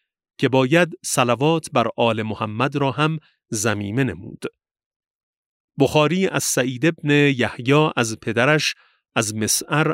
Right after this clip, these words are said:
از حکم، از ابن ابی لیلا، از کعب ابن اجره رضی الله عنه روایت می‌کند که قیل: «یا رسول الله، اما السلام علیک فقد عرفناه،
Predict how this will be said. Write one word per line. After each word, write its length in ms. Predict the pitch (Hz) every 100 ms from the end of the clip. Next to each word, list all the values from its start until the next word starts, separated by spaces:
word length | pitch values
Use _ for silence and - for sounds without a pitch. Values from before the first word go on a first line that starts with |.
| -
از 200 | 135 123
حکم، 500 | - 110 143 151 165 151 _ _ _
از 200 | - 110 123
ابن 320 | 160 156 143 123
ابی 240 | 117 117
لیلا، 540 | 107 107 101 120 147 151 _ _ _
از 200 | 120 110
کعب 380 | - 131 - 113
ابن 440 | 170 - 139 135 123 120
اجره 540 | 110 113 113 151 147 _ _ _ -
رضی 280 | 113 104 123
الله 440 | 156 143 127 110 -
عنه 420 | 123 151 160 131 -
روایت 480 | 117 104 104 120
می‌کند 400 | 135 120 135 139
که 220 | - 160 151 _ _
قیل: 440 | 135 143 160 160 156 - _ _ _
«یا 240 | 120 117 110
رسول 400 | 143 - 156 127
الله، 400 | 104 104 95 - _ _ _ _ _
اما 260 | 170 165 135
السلام 580 | - - 127 123 113
علیک 640 | 117 120 117 113 - 147 147
فقد 420 | 131 - 147 135
عرفناه، 800 | 135 110 101 - 135 127 98 -